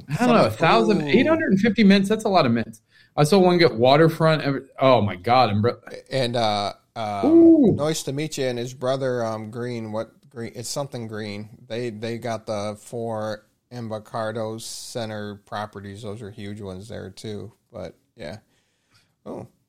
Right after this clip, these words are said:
Speaker 2: there's a good question. How do you feel about cash and tickets or lotteries for new city releases?
Speaker 1: Um,
Speaker 2: <sighs> I mean, the bubbles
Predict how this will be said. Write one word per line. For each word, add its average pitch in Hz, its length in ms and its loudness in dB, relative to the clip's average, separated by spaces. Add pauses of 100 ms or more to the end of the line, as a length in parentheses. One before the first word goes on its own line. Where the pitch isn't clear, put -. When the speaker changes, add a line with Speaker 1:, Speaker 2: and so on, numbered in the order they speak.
(100)
Speaker 2:
there's 294 180 -4
a 320 40 -4
good 170 160 -8
question. 139 360 -4
How 143 160 -2
do 180 80 -6
you 185 120 -8
feel 170 260 -4
about 147 300 -2
cash 143 480 -6
and 120 160 -10
tickets 151 360 -10
or 120 120 -8
lotteries 113 480 -6
for 101 180 -14
new 107 200 -12
city 95 280 -14
releases? 85 800 -14 (2750)
Speaker 1:
Um, 113 640 -2 (220)
Speaker 2:
<sighs> - 220 -18
I 190 40 -4
mean, 196 180 -2
the 180 80 -4
bubbles 180 880 0